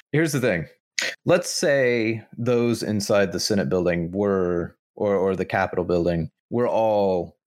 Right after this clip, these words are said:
Trump supporters, okay? Let's say none of them were Antifa. Now, we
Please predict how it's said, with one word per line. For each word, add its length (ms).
Trump 260
supporters, 580
okay? 300
Let's 180
say 160
none 320
of 140
them 180
were 120
Antifa. 520
Now, 160
we 240